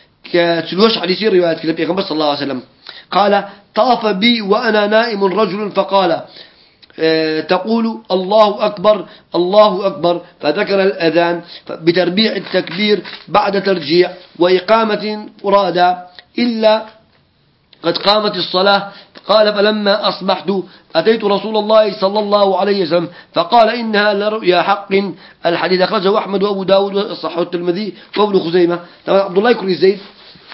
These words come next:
آه، أو بهمان شد إمام عمر رضي الله عنه سبي. هو شان لخونه يعني تيا. لخونه كي عبد الله يكون زيد دفن ميتن. دري من لخوي ديتم.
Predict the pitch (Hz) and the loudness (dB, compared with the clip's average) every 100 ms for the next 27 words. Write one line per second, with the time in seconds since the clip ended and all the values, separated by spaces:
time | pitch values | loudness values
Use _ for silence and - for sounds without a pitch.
0 | - 165 160 151 151 _ _ _ - - | -12 0 0 0 -8 _ _ _ -20 -20
1 | - - - 208 233 226 - - - 151 | -20 -12 0 2 2 -2 -16 -20 -6 -2
2 | 175 233 220 208 196 190 196 185 170 185 | 0 0 0 -4 -4 0 2 2 0 2
3 | 175 165 156 151 143 139 127 - - 240 | 2 2 2 0 0 -6 -8 -20 -2 2
4 | 294 233 202 190 185 160 147 139 135 120 | 4 4 4 2 2 0 -2 -4 -4 -4
5 | - - 156 170 202 208 247 208 175 190 | -10 -2 0 2 2 2 2 0 0 2
6 | 220 220 190 190 185 175 175 175 202 - | 2 2 2 2 4 4 4 2 0 -6
7 | - - 170 202 220 208 196 214 233 208 | -8 -2 0 2 0 0 2 4 4 2
8 | 202 233 | 2 2